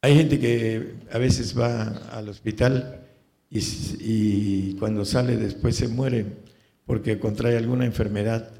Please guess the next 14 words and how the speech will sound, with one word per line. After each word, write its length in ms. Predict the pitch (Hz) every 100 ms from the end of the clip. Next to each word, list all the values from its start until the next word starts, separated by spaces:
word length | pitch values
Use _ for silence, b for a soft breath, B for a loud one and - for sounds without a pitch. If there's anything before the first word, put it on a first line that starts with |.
| b b b b
de 180 | - 107
los 220 | 101 95
que 240 | - 101 92
tienen 360 | 107 110 107
enfermedades 1080 | 101 104 101 98 101 104 101 95 - - - -
contagiosas. 920 | 131 104 98 147 139 - - - - B B B B B _ _ _ _ -
Pero 260 | 147 143
nosotros 460 | 143 135 185 180 160
vamos 260 | 175 170
a 40 | 147
hablar 240 | 143 160
de 400 | 151 127 110 -
lo 100 | 123
espiritual. 880 | 110 - 117 110 123 120 92 101 -